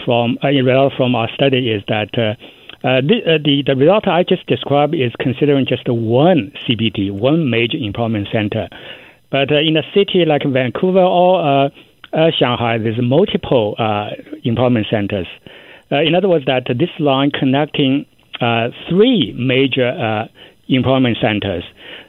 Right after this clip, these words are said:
So, uh, the, if you look at, uh, the impact as compared to just consider a C B D as, uh, as a center,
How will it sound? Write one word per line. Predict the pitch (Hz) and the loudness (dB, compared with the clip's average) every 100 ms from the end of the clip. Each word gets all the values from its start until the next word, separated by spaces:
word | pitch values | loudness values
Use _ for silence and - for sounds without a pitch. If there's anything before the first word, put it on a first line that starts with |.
| - | -2
So, | 170 165 170 | 2 4 2
uh, | 180 143 139 147 147 | 0 0 0 -2 -2
the, | 139 139 214 | 0 0 0
if | 180 | 0
you | 165 | 0
look | 156 233 | 0 0
at, | - 202 190 | 0 0 2
uh, | 185 165 | 2 2
the | 139 135 - | 2 0 2
impact | 175 214 - 131 95 - - - - - | 0 2 0 -2 -4 -10 -20 -20 -12 -4
as | 156 | -2
compared | 147 160 170 | -2 0 0
to | 160 | 0
just | 135 170 - | 0 -2 -2
consider | - 131 156 147 | -4 0 2 2
a | 143 135 - | 0 -2 -2
C | 185 | -2
B | 160 165 | 0 0
D | 123 180 208 | 0 2 2
as, | 139 117 - | 2 -2 -2
uh, | 123 113 123 | -2 0 -2
as | 117 | -2
a | 113 | -2
center, | 123 123 120 98 | -2 -2 -2 -6